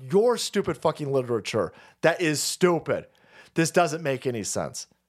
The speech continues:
No, you're all mentally ill. You're mentally ill, and this is a very dangerous thing to be mentally ill about. I hate to say this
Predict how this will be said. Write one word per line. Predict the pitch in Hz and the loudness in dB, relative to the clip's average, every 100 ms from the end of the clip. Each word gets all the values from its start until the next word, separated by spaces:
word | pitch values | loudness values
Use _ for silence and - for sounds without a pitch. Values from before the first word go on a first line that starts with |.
| _ _ _ _ _ _ _ _ - | _ _ _ _ _ _ _ _ -6
No, | 123 - - | -4 -4 -4
you're | 151 - | -2 2
all | 233 247 | 4 4
mentally | 233 226 233 - 233 220 220 | 2 0 0 -2 0 0 2
ill. | 220 208 165 - _ _ | 2 4 2 -4 _ _
You're | 147 175 | 0 0
mentally | 170 180 226 226 - 220 233 | 2 2 2 0 0 0 2
ill, | 214 175 | 2 2
and | - 170 | 0 -4
this | 165 | -4
is | 165 | 0
a | 165 | 0
very | 139 127 196 226 233 175 | 0 2 4 2 -2 -4
dangerous | 123 135 180 226 254 190 220 208 | -4 2 2 2 -2 0 0 0
thing | - 220 202 | 0 0 0
to | - | 0
be | 185 | 0
mentally | 170 196 190 180 196 | 2 2 0 -2 2
ill | 165 156 | 2 2
about. | 127 76 - _ _ _ _ _ _ _ _ _ _ _ _ _ _ _ _ _ _ _ _ _ _ _ - | 0 -2 -6 _ _ _ _ _ _ _ _ _ _ _ _ _ _ _ _ _ _ _ _ _ _ _ -6
I | 123 | 0
hate | 156 214 | 2 2
to | 226 | 0
say | - 247 269 185 | 0 2 2 0
this | 113 139 - - | -2 -2 -4 -14